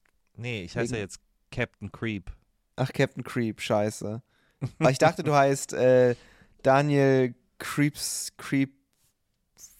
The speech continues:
Speaker 2: wie, wie, <laughs> wie hieß in dem anderen Film nochmal? Exposito, Daniel
Speaker 1: Ex-,
Speaker 2: Creepsposito.
Speaker 1: Exposi-, Creepsposito.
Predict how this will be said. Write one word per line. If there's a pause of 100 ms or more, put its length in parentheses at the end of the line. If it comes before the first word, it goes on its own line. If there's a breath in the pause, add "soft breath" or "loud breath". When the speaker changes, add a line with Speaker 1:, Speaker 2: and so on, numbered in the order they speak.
(280)
Speaker 2:
wie,
wie, (220)
<laughs>
wie
hieß
in
dem
anderen
Film
nochmal?
Exposito,
Daniel
Speaker 1:
Ex-,
Speaker 2:
Creepsposito.
Speaker 1:
Exposi-,
Creepsposito.